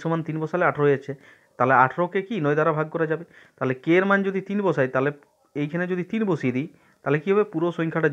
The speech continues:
যোগফলটা কত হয়ে যাবে, আঠেরো হয়ে যাবে। তখন সেটা কি নয় দ্বারা ভাগ করা যাবে, তার মানে পুরো সংখ্যাটাকে নয় দ্বারা ভাগ করা যাবে। তাহলে এরকমভাবে করতে হবে, পুরো সংখ্যাগুলো, সব সংখ্যাগুলোকে যোগ করে দেবো। আর বাকি দেখবো কি, কে এর মান কত বসালে, সর্বনিম্ন সংখ্যা কত বসালে কি হবে,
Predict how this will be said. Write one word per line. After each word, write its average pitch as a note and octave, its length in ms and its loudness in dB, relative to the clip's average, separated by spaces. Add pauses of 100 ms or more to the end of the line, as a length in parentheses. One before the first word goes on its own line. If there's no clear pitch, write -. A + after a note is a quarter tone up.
যোগফলটা C#3+ 460 -2
কত D#3 140 -4
হয়ে D#3+ 120 -2
যাবে, G#3 140 0 (380)
আঠেরো F3 240 -2
হয়ে E3+ 140 -2
যাবে। F3 120 -6 (300)
তখন C#3+ 260 -4
সেটা D3 200 -6
কি - 60 -12 (120)
নয় C3 120 -4
দ্বারা C#3+ 200 0
ভাগ C#3+ 180 -4
করা F3 180 2
যাবে, F3 140 -4 (240)
তার C3+ 120 -8
মানে C3 140 -4
পুরো B2+ 200 -8
সংখ্যাটাকে C3+ 360 -6 (400)
নয় A#2+ 140 -6
দ্বারা D#3+ 160 -4 (140)
ভাগ A2 120 -4 (100)
করা E3 140 -4 (480)
যাবে। G#2+ 200 -2 (360)
তাহলে B2+ 240 -2
এরকমভাবে F3 440 0 (340)
করতে E3 240 -8
হবে, D3+ 120 -6 (300)
পুরো D#3+ 220 -2
সংখ্যাগুলো, E3 340 -2 (140)
সব D#3+ 100 0 (100)
সংখ্যাগুলোকে E3 480 -2
যোগ F3 160 -2
করে E3+ 140 -2
দেবো। E3 120 -4 (440)
আর A#2+ 60 2 (100)
বাকি C#3 160 0 (100)
দেখবো E3+ 260 -6
কি, G3 100 -14 (140)
কে D#3+ 140 -6
এর E3 100 -2
মান E3 100 -2 (100)
কত D#3 100 -6 (100)
বসালে, F3 280 -2 (180)
সর্বনিম্ন D#3+ 400 0 (140)
সংখ্যা C#3+ 300 -2
কত D3+ 100 -4 (100)
বসালে E3+ 280 0 (380)
কি C#3+ 140 -6
হবে, F3 140 0